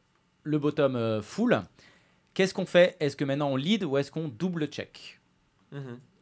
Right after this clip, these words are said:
Speaker 1: Thomas, tu lead, tu
Speaker 2: Euh,
Speaker 1: double
Speaker 2: je,
Speaker 1: check.
Speaker 2: je pense qu'il va jamais check, euh, surtout en présence du flush draw, genre as, as, as, dame, dame huit, huit, huit, enfin,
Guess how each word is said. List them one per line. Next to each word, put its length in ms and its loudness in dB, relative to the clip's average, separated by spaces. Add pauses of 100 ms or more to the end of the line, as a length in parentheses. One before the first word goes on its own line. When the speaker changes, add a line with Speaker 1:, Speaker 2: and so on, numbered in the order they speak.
Speaker 1:
Thomas, 380 -2
tu 120 -16
lead, 160 -8
tu 60 -6
Speaker 2:
Euh, 140 0
Speaker 1:
double 100 -2
Speaker 2:
je, 80 -6
Speaker 1:
check. 240 -8
Speaker 2:
je 120 -12
pense 200 -2
qu'il 280 -10
va 120 2
jamais 240 -2
check, 340 -6
euh, 560 -2 (140)
surtout 280 -10
en 60 -2
présence 280 -6
du 80 -18
flush 160 -6
draw, 140 -6
genre 160 -8
as, 220 -4
as, 220 -4
as, 140 -8
dame, 320 -4
dame 260 -4
huit, 160 -8
huit, 140 -16
huit, 200 -10
enfin, 240 -8